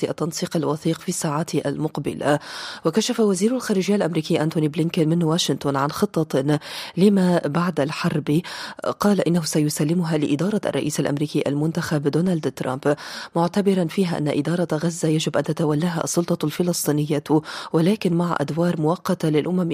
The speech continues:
المتحدة وأطراف خارجية. وفي قطاع غزة ينتظر الفلسطينيون وقف إطلاق النار بعد خمسة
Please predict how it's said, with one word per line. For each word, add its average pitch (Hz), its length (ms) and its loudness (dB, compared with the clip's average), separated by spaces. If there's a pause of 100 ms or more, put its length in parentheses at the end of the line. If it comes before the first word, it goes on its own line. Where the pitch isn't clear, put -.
المتحدة 160 680 -2
وأطراف 160 520 0
خارجية. 139 760 0 (380)
وفي 208 220 4
قطاع 208 400 2
غزة 160 440 0 (360)
ينتظر 220 420 4
الفلسطينيون 196 760 2
وقف 170 340 0
إطلاق 170 400 0
النار 170 340 2
بعد 151 220 0
خمسة 196 340 0